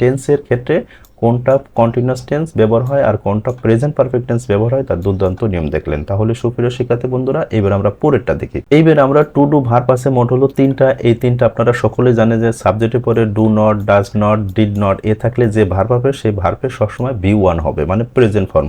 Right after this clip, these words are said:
হবে। তাহলে দেখুন এখানে আপনার অঙ্কটি করে না বা করেনি, তাহলে যেহেতু করেনি এটা প্রেজেন্টের রূপ অনুসারে গঠন হয়েছে, তার মানে থার্ড পারসন সিঙ্গুলার নাম্বার আপনার does not do the sum। এখানে দেখুন আপনার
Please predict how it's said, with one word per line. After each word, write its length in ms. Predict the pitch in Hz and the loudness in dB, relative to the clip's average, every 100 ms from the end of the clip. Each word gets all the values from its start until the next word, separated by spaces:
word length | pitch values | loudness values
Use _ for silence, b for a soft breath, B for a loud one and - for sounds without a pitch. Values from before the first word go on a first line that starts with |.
| 76 | -4
হবে। 160 | 69 - B B B - | -6 -8 B B B 2
তাহলে 180 | 120 135 | 4 4
দেখুন 200 | 127 123 135 127 | 2 0 0 -2
এখানে 280 | 123 143 107 - 107 | 0 0 -2 -2 -2
আপনার 300 | 110 120 131 - 117 | 0 -2 -2 -2 0
অঙ্কটি 420 | 113 - 120 135 127 120 | 0 -2 -2 -2 -4 0
করে 180 | 117 113 | 2 2
না 80 | 117 123 | 2 0
বা 80 | 123 123 | -2 4
করেনি, 360 | 147 98 78 - b b b b b _ 123 | 4 4 0 -6 b b b b b _ 0
তাহলে 260 | 135 151 135 | 2 2 2
যেহেতু 260 | 113 - 151 143 143 | 4 4 2 -2 2
করেনি 360 | 147 147 127 117 113 | 2 4 2 0 0
এটা 140 | 117 123 131 | -2 0 2
প্রেজেন্টের 560 | 123 127 135 135 139 120 | 2 2 -2 2 2 2
রূপ 140 | 123 127 | 2 2
অনুসারে 360 | 127 120 123 127 110 | 0 0 0 0 0
গঠন 180 | 113 131 | 0 0
হয়েছে, 200 | 123 123 101 | 0 0 0
তার 100 | 107 117 | 0 0
মানে 140 | 127 123 | -2 -2
থার্ড 160 | 110 113 | -2 0
পারসন 240 | 120 120 117 | 0 -2 -2
সিঙ্গুলার 320 | 117 110 113 113 | -2 0 2 2
নাম্বার 200 | 110 107 - 101 | 2 2 2 -2
আপনার 300 | - 117 117 95 107 | 0 0 0 0 4
does 200 | 110 104 117 | 4 4 0
not 200 | 113 101 - 95 | 2 2 0 -4
do 80 | 107 104 | 0 2
the 100 | 82 - | 0 0
sum। 160 | 71 64 b b b _ 127 | -4 -6 b b b _ 0
এখানে 260 | 135 139 139 | 2 0 2
দেখুন 220 | 131 131 135 135 - | 0 0 -4 -2 0
আপনার 300 | 120 117 127 | 2 2 -2